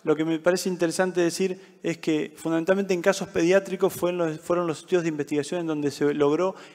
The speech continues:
interrelacionar factores ambientales, que pueden ser la patología de los cuadros de atopía severa, los frotamientos oculares, con los factores bioquímicos que terminaron desencadenando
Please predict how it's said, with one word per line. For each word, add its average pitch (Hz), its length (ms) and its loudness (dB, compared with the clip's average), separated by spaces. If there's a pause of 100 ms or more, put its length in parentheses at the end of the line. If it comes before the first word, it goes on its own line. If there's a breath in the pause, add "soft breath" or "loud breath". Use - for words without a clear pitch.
interrelacionar 151 760 2
factores 180 440 -2
ambientales, 156 600 0
que 156 120 -6
pueden 147 180 0
ser 156 160 -4
la 151 100 2
patología 143 640 -2 (320 loud breath)
de 143 120 0
los 139 240 0
cuadros 165 280 6
de 151 80 2
atopía 151 400 0
severa, 165 320 2
los 147 140 4
frotamientos 143 520 -4
oculares, 156 380 2
con 165 180 0
los 139 80 -2
factores 165 340 2
bioquímicos 180 680 0 (360 loud breath)
que 151 140 0
terminaron 165 400 0
desencadenando 165 880 -2